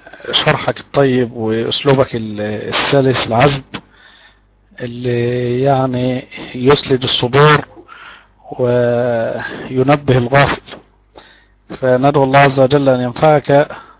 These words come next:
وأن ينفع بك وأن يجعل ذلك في ميزانك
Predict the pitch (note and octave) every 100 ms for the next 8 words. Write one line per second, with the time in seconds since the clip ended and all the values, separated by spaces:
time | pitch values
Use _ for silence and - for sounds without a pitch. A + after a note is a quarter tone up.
0 | _ _ _ _ _ _ - C3+ C#3+ D3
1 | C#3+ C3+ D3 - _ - _ _ _ _
2 | _ - - _ _ _ - C3 C#3 D3+
3 | C3+ B2 C#3+ C#3+ - A#2+ B2+ A#2+ C3+ C#3
4 | C3 - C3